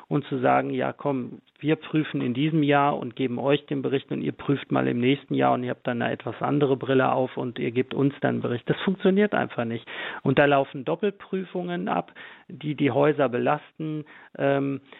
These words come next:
und, äh, jedem Bewohner oder jedem Angehörigen ist es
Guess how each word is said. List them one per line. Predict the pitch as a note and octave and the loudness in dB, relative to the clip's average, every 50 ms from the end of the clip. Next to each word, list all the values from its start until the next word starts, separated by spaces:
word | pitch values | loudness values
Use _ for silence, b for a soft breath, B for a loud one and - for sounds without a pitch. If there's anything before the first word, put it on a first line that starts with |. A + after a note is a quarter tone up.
| B B B _ _ _ | B B B _ _ _
und, | _ D#3 C#3 C3+ - - - | _ -2 -2 -2 -4 -8 -6
äh, | - C3 C3 C3+ C3+ - _ _ _ _ _ _ _ _ _ _ _ _ _ _ _ | -4 -2 -2 -2 -2 -6 _ _ _ _ _ _ _ _ _ _ _ _ _ _ _
jedem | - B2+ C3+ D#3 F#3 E3+ F#3 F3+ D#3 D3 C3+ - _ _ _ _ _ _ _ _ | -8 -2 2 2 4 4 4 2 2 0 -4 -8 _ _ _ _ _ _ _ _
Bewohner | - D3 B2 - C#3 C#3 D3+ F3+ F#3+ F#3 E3+ E3 D#3 C#3+ | -10 -10 -6 -2 0 2 2 4 4 4 2 2 2 0
oder | C#3 C3 B2 | -2 -4 -4
jedem | B2 A#2+ C3+ C#3+ D#3+ D#3+ C#3+ - - | -4 -4 -2 -2 0 0 -2 -4 -2
Angehörigen | C3+ C3+ D#3+ G3 G#3 F3 F3 D#3+ D#3 D#3+ D#3+ D3 D3+ D3 D3 - | 0 2 2 2 2 2 0 0 2 0 0 0 0 -4 -4 -8
ist | - - - D3 - - | -6 -4 -4 -4 -2 -2
es | - D3+ | -4 -4